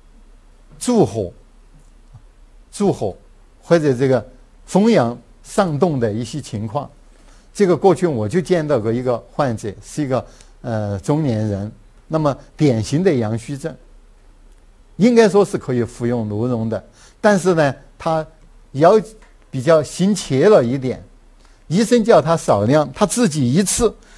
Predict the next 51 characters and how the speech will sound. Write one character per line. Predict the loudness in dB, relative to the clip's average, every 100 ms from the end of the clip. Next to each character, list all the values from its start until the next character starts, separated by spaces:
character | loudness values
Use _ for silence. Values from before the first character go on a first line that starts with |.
| -20 -18
就 | 2 4
服 | 4 2 2
用 | 4
到 | 6 6
了 | 6 2 -4 -20 -20 _ -20
这 | -4 2
个 | 4 4 2 -12 -20 _
起 | -6 -2
码 | -2 -2
三 | -2 -2
克 | -2 -4
左 | -4 -4 -4
右， | -6 -8 -20 -20 -20 -20 -20 _ _ _ -2
一 | 4
个 | 4
礼 | 4 2
拜 | 4 4
都 | 4
不 | 2 2
到， | 0 0 -6 -20 -20 -20 -20 _ -6
这 | 4
个 | 4
患 | 6 4 4
者 | 2
呢， | 2 -2 -8 _
整 | 0 0 4
个 | 6
这 | 6
个 | 4
面 | 4 4 4
部 | 0
充 | -4 -2 -2
血， | -2 -6 -8 -16 -20 -20 -20 -2
头 | 2 2
发 | 2 0
脱 | 2 2 4
落， | 2 -4 -14 -20 _
还 | -2 0
流 | 0
鼻 | -2 -4 -6
血， | -6 -12 -14 -20 _ _ -20 _ -20 _
最 | 4 4
后 | 6
还 | 4 4
用 | 2 -2
滋 | -2 0
阴 | 0 -2
降 | -2 -4
火 | -6 -8
的 | -4
药 | -2 -2